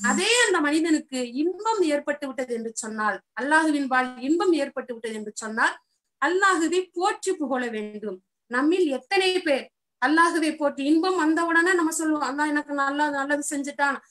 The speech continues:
நாம நல்லா இருக்கிறோம், நம்மளுடைய தொழில் வந்து வியாபாரம் வந்து வெற்றி அடைஞ்சிருச்சு, நம்ம குடும்பத்துல ஒரு நல்ல, ஒரு நல்ல விஷயம் நடந்தது, நமக்கு நல்ல ஒரு பொருள் செல்வத்தை கொடுத்தான், நம்ம ஒரு குழந்தை செல்வத்தை கொடுத்தான்னு" சொல்லி நம்ம என்ன செய்வோம்?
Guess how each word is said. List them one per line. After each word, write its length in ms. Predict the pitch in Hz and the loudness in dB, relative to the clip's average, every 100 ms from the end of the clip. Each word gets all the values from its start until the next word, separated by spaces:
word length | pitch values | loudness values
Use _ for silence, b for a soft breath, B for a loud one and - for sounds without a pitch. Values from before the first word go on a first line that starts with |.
| b | b
நாம 220 | - 294 | 2 4
நல்லா 240 | 294 285 320 | 4 4 2
இருக்கிறோம், 400 | 311 302 285 240 b - | 2 2 2 0 b -2
நம்மளுடைய 600 | 311 330 320 - 311 302 | 2 2 2 0 2 2
தொழில் 300 | 311 311 339 | 2 4 4
வந்து 220 | 311 302 | 2 2
வியாபாரம் 420 | 302 320 320 311 | 0 0 2 2
வந்து 200 | 294 285 | 2 0
வெற்றி 300 | 294 277 320 | 0 -2 0
அடைஞ்சிருச்சு, 560 | 294 269 247 247 269 220 | 0 0 -4 -4 -2 -2
நம்ம 200 | 247 269 | -4 -4
குடும்பத்துல 400 | 311 320 320 311 | -2 0 0 0
ஒரு 120 | 302 | 0
நல்ல, 440 | 277 277 294 311 294 | 0 0 2 2 0
ஒரு 140 | 269 | -2
நல்ல 260 | 285 302 330 | 0 0 0
விஷயம் 300 | 302 330 311 | 0 2 2
நடந்தது, 580 | 262 294 269 254 233 B B | 2 0 0 0 0 B B
நமக்கு 280 | - 320 330 | 0 2 4
நல்ல 280 | 311 302 339 | 2 4 2
ஒரு 300 | 320 311 294 | 2 0 0
பொருள் 300 | 294 302 320 | 0 0 0
செல்வத்தை 380 | 339 302 294 277 | 0 2 0 -4
கொடுத்தான், 300 | 277 262 277 | -6 -4 -2
நம்ம 200 | 277 311 | 0 -2
ஒரு 140 | 320 | -2
குழந்தை 320 | 311 330 349 359 | -2 0 2 2
செல்வத்தை 400 | 330 294 294 277 | 0 0 -2 -6
கொடுத்தான்னு" 440 | 254 240 269 254 | -6 -4 -4 -4
சொல்லி 180 | 277 320 | -6 -2
நம்ம 180 | 339 311 | 2 2
என்ன 120 | 359 | 2
செய்வோம்? 400 | 370 302 247 180 | 0 0 0 -2